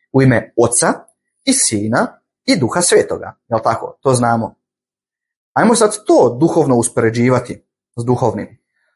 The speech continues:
U prvim, prva Ivanova pet sedam kaže:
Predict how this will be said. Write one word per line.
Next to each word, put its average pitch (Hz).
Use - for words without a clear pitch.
U -
prvim, 247
prva 226
Ivanova 175
pet 180
sedam 131
kaže: 107